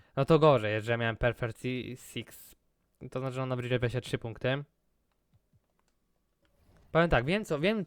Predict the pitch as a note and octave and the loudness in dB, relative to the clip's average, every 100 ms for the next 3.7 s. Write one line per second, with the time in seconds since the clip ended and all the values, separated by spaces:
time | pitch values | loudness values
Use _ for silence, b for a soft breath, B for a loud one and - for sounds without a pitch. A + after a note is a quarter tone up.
0 | - D#3 D3 D3 C3 A#2+ A#2+ G#2+ A#2+ G3+ | 4 6 6 2 0 -2 -2 0 2 2
1 | G3+ F3 D#3 C3 C3 A2 G#2 B2 F3 G3+ | 0 -2 -6 -4 -6 -6 -8 -6 -4 -4
2 | G3 F#3+ D3 G#2+ G2 G#2+ - - A#2+ A#2+ | -2 -2 -2 -6 -8 -16 -14 -8 -6 -4
3 | A#2 A2+ A2 A2 G#2+ - A2+ | -4 -4 -6 -8 -10 -8 -8